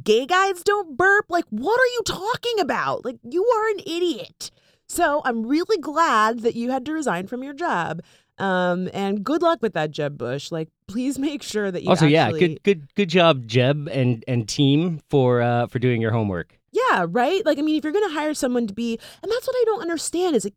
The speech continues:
Speaker 1: keeps being people whose jobs are to work in social media. How are you gonna be someone's social media manager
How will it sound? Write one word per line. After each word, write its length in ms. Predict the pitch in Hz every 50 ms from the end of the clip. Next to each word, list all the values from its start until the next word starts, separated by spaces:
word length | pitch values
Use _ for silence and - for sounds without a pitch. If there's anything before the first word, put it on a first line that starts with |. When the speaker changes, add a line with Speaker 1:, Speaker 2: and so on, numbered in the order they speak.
| _
Speaker 1:
keeps 340 | - - 359 466 _ - -
being 420 | 208 196 220 254 247 254 240 226
people 420 | 202 _ - 226 220 - 208 202 180
whose 260 | - 202 185 165 135
jobs 480 | - - 170 165 165 170 170 165 139 -
are 160 | - 156 156
to 80 | 151 147
work 340 | 151 143 147 147 160 165 -
in 120 | 175 139
social 360 | - - 147 143 - - 143
media. 400 | 139 139 143 139 131 - - - _
How 240 | - - 285 359 415
are 60 | 453
you 120 | 466 427 294
gonna 220 | 277 262 247 240
be 140 | 196 233 220
someone's 420 | - - 214 202 185 170 170 165
social 300 | - - - 170 - 190
media 320 | 170 160 151 151 156 170 180
manager 500 | 196 196 202 196 208 196 208 214 220